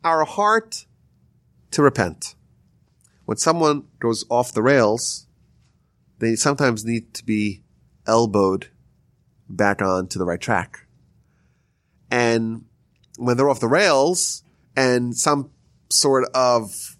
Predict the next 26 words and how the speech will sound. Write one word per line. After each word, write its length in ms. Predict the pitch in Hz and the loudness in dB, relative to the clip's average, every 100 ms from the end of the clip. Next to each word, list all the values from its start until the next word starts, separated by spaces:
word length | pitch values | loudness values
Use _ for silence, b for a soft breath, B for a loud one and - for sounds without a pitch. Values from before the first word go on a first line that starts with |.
| - | -4
event 560 | 120 120 156 170 - - | 0 2 2 0 -6 -4
happens 480 | 117 104 107 101 | 0 0 0 -6
to 80 | - | -4
them, 320 | 101 104 143 | -2 0 -2
they 100 | 190 | -2
think, 200 | 120 131 143 | -2 -2 2
"Oh, 400 | 202 220 165 - | 2 2 -2 -8
God's 300 | 127 131 156 | 0 2 2
punishing 340 | - 220 196 139 | 2 0 2 2
me." 200 | 101 92 _ _ _ _ _ _ _ - | 0 -2 _ _ _ _ _ _ _ -14
But 160 | 101 131 | -2 0
in 140 | 135 | 0
reality, 640 | 127 139 269 262 131 165 - b b b b b | 0 0 0 0 0 -2 -6 b b b b b
God 280 | 131 139 156 | 0 0 2
is 240 | 120 131 | 0 0
sending 300 | - 143 143 | 0 0 -2
you 260 | 131 127 139 | -2 -2 -2
a 180 | - 131 | 0 0
message, 960 | 123 135 208 - - 131 131 135 - - _ _ _ _ _ - | 0 2 2 2 0 0 -2 -6 -10 -12 _ _ _ _ _ -12
"Rectify 640 | 98 123 156 175 - 165 | -2 0 2 0 2 2
your 120 | 170 | 4
ways, 720 | 190 240 196 180 202 - - - _ _ _ _ _ - | 4 4 4 4 2 0 -2 -6 _ _ _ _ _ -2
get 180 | 135 135 | 0 4
back 180 | 147 | 2
on 120 | 160 175 | 2 0
track. 520 | - 233 190 175 | 2 4 4 2